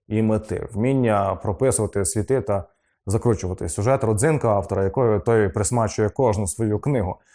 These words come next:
Планую читати трилогію найближчим часом, щоб познайомитись з вітчизняними зразками фентезі,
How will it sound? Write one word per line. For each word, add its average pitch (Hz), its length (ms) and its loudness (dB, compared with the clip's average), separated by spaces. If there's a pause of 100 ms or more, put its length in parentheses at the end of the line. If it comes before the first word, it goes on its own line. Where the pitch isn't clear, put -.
(160)
Планую 147 360 4
читати 104 520 2
трилогію 110 600 0
найближчим 110 580 -2
часом, 113 440 -2
щоб 113 200 -4
познайомитись 101 800 -4 (300)
з 135 60 -4
вітчизняними 107 680 0
зразками 104 460 -2 (260)
фентезі, 95 560 -4